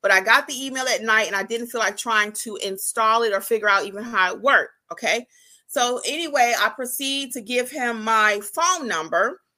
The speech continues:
because I didn't have the Q R number. So then it took him, he had to put me in his contacts and he had to do this, do this, do this, whatever.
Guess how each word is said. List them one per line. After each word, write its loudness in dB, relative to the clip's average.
because -6
I 6
didn't -2
have 4
the -6
Q -4
R 6
number. -2
So -2
then 0
it 0
took -4
him, -8
he -4
had -4
to -10
put -4
me -2
in 0
his -4
contacts 0
and -10
he -6
had -8
to -14
do -10
this, 0
do -10
this, -4
do -12
this, -4
whatever. 0